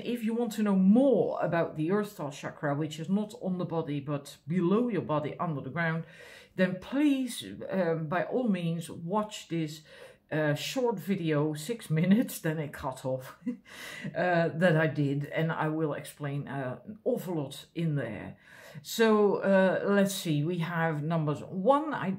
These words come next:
I'm not using crystals, so you will have to just feel into it and just go with this. Numbers one, numbers two, and numbers three. So take your time, pause if need be, and I will see you at the, uh,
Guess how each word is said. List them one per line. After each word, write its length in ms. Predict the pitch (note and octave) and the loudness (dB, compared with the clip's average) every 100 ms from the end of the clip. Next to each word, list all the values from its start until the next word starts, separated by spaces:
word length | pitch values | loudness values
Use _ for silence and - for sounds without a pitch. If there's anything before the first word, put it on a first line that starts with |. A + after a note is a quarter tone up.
| - | -6
I'm 180 | F3+ | -2
not 220 | G3 C#4+ C#4 | 0 0 0
using 400 | C#4 C4 A#3 G#3+ | 0 0 -4 -8
crystals, 760 | - A3+ - - D3 B3 - - - - | -6 -6 -6 -6 -4 -6 -10 -18 -20 -20
so 160 | - | -6
you 180 | F3 E3+ | -4 -2
will 140 | F3 F3+ | -2 -4
have 320 | - G#3+ - | -4 -6 -6
to 80 | E3 | -8
just 260 | D#3+ F3 | -8 -10
feel 840 | - - B3+ B3 C4 D#4+ F4+ A4 - - - - | -14 -8 -2 2 2 2 -2 -8 -10 -18 -20 -8
into 480 | - G3 - A#3 A3+ | 0 0 0 -4 0
it 320 | G#3+ G#3 G#3 - | 0 0 -4 -8
and 220 | F#3+ F#3 | -4 -4
just 220 | E3 E3+ - | -4 -8 -4
go 160 | F#3 | -2
with 240 | E3+ D#3+ D#3 | 0 0 -2
this. 400 | B2 A#2 - - - - - - | -4 -4 -12 -16 -20 -20 -20 -8
Numbers 360 | E3 D3+ C#3 | -4 -2 -4
one, 340 | C3+ B2+ D4 F4+ - D#4+ - | -6 0 0 0 -10 -18 -8
numbers 540 | D3+ D#3+ C3+ B2+ - - | -4 -2 -4 -6 -10 -14
two, 460 | - A3 G#3+ G3+ - | -6 -2 -2 -4 -8
and 280 | F3 E3+ D3 | -6 -4 -4
numbers 480 | D#3 D3+ C3+ - - _ | -2 -4 -6 -8 -16 _
three. 1040 | - - - D3+ D3+ D#3+ D3 A2+ - - _ - - - - | -20 -20 -10 -4 0 2 0 -2 -10 -18 _ -6 -6 -14 -20
So 540 | - - F3 E3+ D#3+ - C3+ | -12 -4 0 2 0 -2 -8
take 260 | F#3 - | -6 -6
your 100 | F3+ | -8
time, 420 | E3+ A#3+ C#4 E4 | -8 -6 -6 -6
pause 420 | - - C4 B3 F#3+ | -8 -2 2 2 0
if 120 | E3+ | -2
need 300 | A3 A3 - | 0 2 0
be, 340 | F#3+ F#3 F#3 | -2 -2 -4
and 160 | F#3 E3+ | -6 -6
I 140 | E3 | -4
will 180 | D#3 D3+ | -2 -2
see 320 | D3+ - C#3+ | -4 -6 -6
you 460 | C3+ B2 C3+ C3 B2+ | -6 -4 -4 -4 -6
at 260 | C#3 B2 A#2+ | -6 -6 -6
the, 400 | C3+ B2+ A#2 G2 | -6 -6 -8 -10
uh, 160 | - | -10